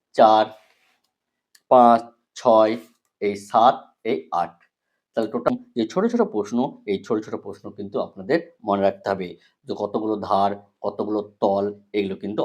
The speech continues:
অবশ্যই আপনি মনে রাখবেন। তাহলে এখান থেকে আপনি দেখে নিতে পারেন, এখানে উদাহরণগুলো কিন্তু দেওয়া আছে এবং ধার এবং তল এই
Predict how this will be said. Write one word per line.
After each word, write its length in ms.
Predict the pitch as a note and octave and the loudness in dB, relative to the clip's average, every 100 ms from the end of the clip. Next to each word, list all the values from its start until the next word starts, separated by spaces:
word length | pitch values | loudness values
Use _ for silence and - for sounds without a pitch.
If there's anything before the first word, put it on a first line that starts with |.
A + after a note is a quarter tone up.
| A#2+ | -2
অবশ্যই 340 | G2+ - E3+ - | -4 -4 -4 -4
আপনি 180 | A#2+ D#3+ - _ G#2 | -2 -2 -4 _ -12
মনে 240 | F#2+ G#2 D3+ - - G#2+ | -8 -4 -6 -6 -2 0
রাখবেন। 360 | G#2 G#2+ A2 E2 _ _ _ | 0 -2 -4 -4 _ _ _
তাহলে 160 | - G#3 B2+ | 2 4 2
এখান 180 | A#2 G2+ | -4 -6
থেকে 140 | G2+ F#2+ | -6 -6
আপনি 140 | G#2 G#2 - _ B2 | -4 -8 -10 _ -4
দেখে 160 | C#3 E3 | 2 2
নিতে 140 | E3+ F3 | 4 4
পারেন, 160 | F#3+ G3+ - - | 2 0 -8 -10
এখানে 180 | G#2 A2 G2 | -6 -6 -6
উদাহরণগুলো 420 | A2+ B2 G#2+ F#2+ - | -6 -6 -6 -10 -10
কিন্তু 240 | G#2 F3 A#3+ - - | -6 -2 -2 -4 0
দেওয়া 220 | A2+ A#2+ B2+ C3 | 8 10 12 10
আছে 180 | - E3 E3 - D3 | 6 2 0 -4 0
এবং 120 | F3+ G3 - | 0 0 4
ধার 220 | A2 G#2+ - - | 6 6 2 -6
এবং 100 | A#2 - | -6 0
তল 180 | A2 A#2 A#2 - | 6 6 6 -2
এই 80 | A#2+ | -2